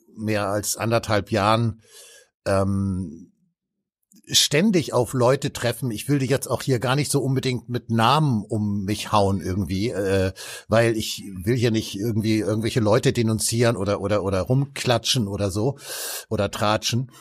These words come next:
Ähm, aber es sind ja schon, äh, in vielen Bereichen, ob es jetzt Kunst, Kultur ist, Kabarett zum Beispiel, ähm,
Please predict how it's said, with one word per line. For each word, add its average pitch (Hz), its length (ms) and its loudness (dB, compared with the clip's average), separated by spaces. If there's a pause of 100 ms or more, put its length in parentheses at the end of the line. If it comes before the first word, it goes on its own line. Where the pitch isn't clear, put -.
(260)
Ähm, 123 380 0
aber 139 220 2
es 127 140 -2
sind 160 220 2
ja 156 120 4
schon, 147 540 2
äh, 127 260 0
in 123 380 -2
vielen 156 400 2
Bereichen, 135 520 0
ob 123 100 -2
es - 100 -4
jetzt - 260 -4
Kunst, 143 460 2
Kultur 147 580 0
ist, 127 300 -2
Kabarett 131 500 0
zum 127 180 0
Beispiel, 120 600 0 (640)
ähm, 117 500 2